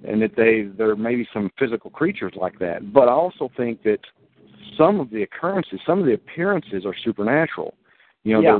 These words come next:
Speaker 1: they're, they're, they're mimicking an actual Bigfoot and these actual creatures. And I think that goes on concerning a lot of creatures. There may be some actual creatures, but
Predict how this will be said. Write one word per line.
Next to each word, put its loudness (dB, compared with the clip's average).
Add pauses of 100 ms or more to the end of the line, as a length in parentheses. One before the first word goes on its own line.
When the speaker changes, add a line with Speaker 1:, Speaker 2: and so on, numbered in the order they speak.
Speaker 1:
they're, -2
they're, -6 (180)
they're 4
mimicking -2 (720)
an 2
actual 2
Bigfoot -2 (400)
and -8
these -2
actual 0
creatures. -4 (600)
And 4
I 6
think 0
that -2
goes 2
on 0 (1400)
concerning 2
a 0
lot 2
of -6
creatures. -10
There 2
may 2
be -10
some -6
actual -4
creatures, -2
but -10